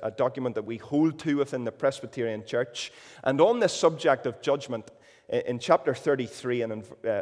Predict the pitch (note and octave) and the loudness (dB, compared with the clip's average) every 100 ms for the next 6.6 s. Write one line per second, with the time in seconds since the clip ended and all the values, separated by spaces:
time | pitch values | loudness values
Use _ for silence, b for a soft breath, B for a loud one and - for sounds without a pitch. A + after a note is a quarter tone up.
0 | - D3 D3+ B2 A2 G#2 A#2+ A#2 A#2 - | -2 4 6 6 0 0 -4 -4 -4 -4
1 | A2 G#2+ - D#3 D#3 - - - - - | -2 -4 -4 -4 -4 -14 -14 -12 -14 -18
2 | _ _ _ _ _ _ _ _ - F3+ | _ _ _ _ _ _ _ _ 6 8
3 | G#3 F3+ E3+ - F#3 F3+ D3+ B2 B2+ A#2+ | 8 8 4 4 -2 0 2 4 4 2
4 | - B C3+ D3+ F3+ F3+ F#3 E3 D#3+ D#3+ | -4 B 6 8 8 6 0 2 0 4
5 | A#2+ C3 - - D3+ C3 C3+ - B2 D3 | 4 2 -2 -4 2 2 2 -2 2 4
6 | D#3 - C#3 C#3 C3+ | 2 -4 4 6 6